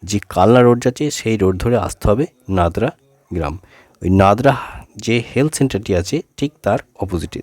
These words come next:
তো আগের ভিডিওতে তোমাদের বলা আছে। তো এখানে কিন্তু এই বসুমতী মা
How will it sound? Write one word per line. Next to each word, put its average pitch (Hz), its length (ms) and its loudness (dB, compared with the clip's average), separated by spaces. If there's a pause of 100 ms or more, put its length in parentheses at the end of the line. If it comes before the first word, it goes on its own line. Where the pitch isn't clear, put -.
তো 117 100 2
আগের 113 200 4
ভিডিওতে 110 300 0
তোমাদের 110 300 2
বলা 82 200 -4
আছে। 131 220 -10 (720)
তো - 100 -12 (140)
এখানে 160 300 4
কিন্তু 151 340 0 (460)
এই 101 80 -8
বসুমতী 104 460 -4
মা 104 240 4